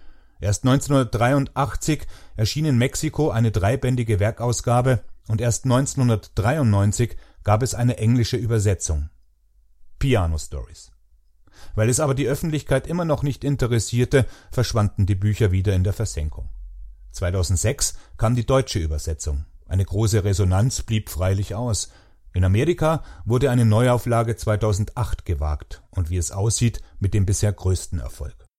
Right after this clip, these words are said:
Liest man die Geschichten, wird sofort klar, warum das gewöhnliche Lesevieh nichts damit anzufangen weiß. Es gibt wohl weder in Amerika, Nord wie Süd, noch in Europa etwas, mit dem sich diese Texte vergleichen lassen,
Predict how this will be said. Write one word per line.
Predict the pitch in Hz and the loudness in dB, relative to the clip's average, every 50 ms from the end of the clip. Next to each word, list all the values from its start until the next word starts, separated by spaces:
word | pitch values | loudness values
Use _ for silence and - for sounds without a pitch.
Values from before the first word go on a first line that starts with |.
| _ _ _ _ _ _ _ _ _ _ _ _ - | _ _ _ _ _ _ _ _ _ _ _ _ -4
Liest | - 104 165 156 - - | -2 0 0 0 -2 -2
man | 185 175 170 | -2 0 0
die | 156 151 | 0 0
Geschichten, | 143 127 - - 139 147 - - - 170 151 139 | 0 0 0 0 0 -2 -2 -4 -2 0 2 2
wird | 143 139 | 2 2
sofort | - - - - 123 117 - | 2 -2 0 0 -2 -2 0
klar, | - 110 107 107 113 117 113 95 - - | 0 2 4 6 6 6 4 2 0 0
warum | - 82 82 90 98 95 | -2 0 2 2 2 2
das | 95 87 - | 2 2 0
gewöhnliche | - 92 78 95 107 117 113 107 104 - 98 | 0 0 2 4 4 4 4 4 4 4 2
Lesevieh | 90 87 92 104 113 107 - 117 - - - 107 110 110 110 107 | 2 2 2 2 2 2 2 0 -2 -2 -2 0 2 4 6 6
nichts | 107 120 113 - - - - | 6 4 4 0 -4 -6 -2
damit | - 104 104 110 - | 2 2 2 2 0
anzufangen | - 120 123 113 - 95 - - 80 78 76 76 71 | -2 -4 -2 -2 -4 -6 -6 -4 -2 -2 -2 -2 -2
weiß. | 65 73 80 - - - - _ _ _ - - _ | -4 -4 -6 -6 -8 -10 -16 _ _ _ -20 -14 _
Es | - 104 - | -4 -4 -2
gibt | - 123 - - | -2 -4 -2 2
wohl | 104 104 92 | 2 2 4
weder | 101 110 113 120 | 4 2 2 2
in | 113 104 | 4 4
Amerika, | 95 92 90 92 101 110 123 - - 127 120 123 104 95 | 4 4 4 4 4 4 2 2 4 4 4 4 4 2
Nord | 92 98 107 - 104 | 2 2 2 2 2
wie | 101 | 2
Süd, | 95 87 98 104 117 127 - - - - _ _ - - | 4 4 4 4 2 2 -2 -6 -14 -16 _ _ -6 -2
noch | 101 110 - | -2 0 2
in | 127 110 | 2 2
Europa | 107 101 95 110 139 - - 120 110 | 4 2 2 2 0 2 2 2 2
etwas, | 101 123 - - 139 135 - - - - - - | 2 0 0 2 2 2 2 0 -8 -12 -10 -6
mit | 101 95 95 | -4 -2 0
dem | 107 113 113 | 0 0 0
sich | - 110 - | 0 -2 -2
diese | - 117 101 113 101 | 0 0 0 0 0
Texte | - 117 113 - - - 107 | 0 0 0 0 -2 -2 -2
vergleichen | - - 101 - 123 131 135 - - 98 | -2 -2 -2 0 0 0 2 2 0 0
lassen, | 85 82 82 - - 90 | 0 0 0 0 -2 -4